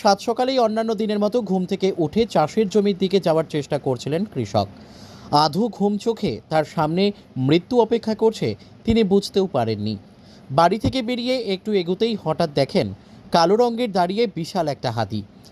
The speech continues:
কোনো কিছু বুঝে দৌড়ানোর আগেই হাতি ছুটে এসে তাকে আক্রমণ করে বসে। ঘটনাস্থলেই মৃত্যু হলো তার। একইভাবে ঘুম থেকে উঠে গোয়ালে গরু বার করছিলেন এক মহিলা,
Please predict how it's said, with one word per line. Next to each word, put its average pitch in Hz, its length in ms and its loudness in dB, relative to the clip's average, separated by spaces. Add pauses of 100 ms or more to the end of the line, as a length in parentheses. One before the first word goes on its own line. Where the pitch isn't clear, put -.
(160)
কোনো 160 220 4
কিছু 208 260 0
বুঝে 131 340 0
দৌড়ানোর 156 500 0
আগেই 151 300 0
হাতি 143 340 -2
ছুটে 151 360 -6
এসে 175 220 -2 (380)
তাকে 165 260 4
আক্রমণ 175 460 2
করে 131 200 -2
বসে। 104 320 -6 (520)
ঘটনাস্থলেই 240 720 2
মৃত্যু 185 340 -2
হলো 120 200 -4
তার। 101 220 -2 (280)
একইভাবে 180 500 2
ঘুম 175 240 -2
থেকে 175 300 -4
উঠে 147 280 -2 (440)
গোয়ালে 180 440 4
গরু 165 300 -2 (120)
বার 131 180 2
করছিলেন 202 460 -4
এক 190 140 -4
মহিলা, 175 360 -2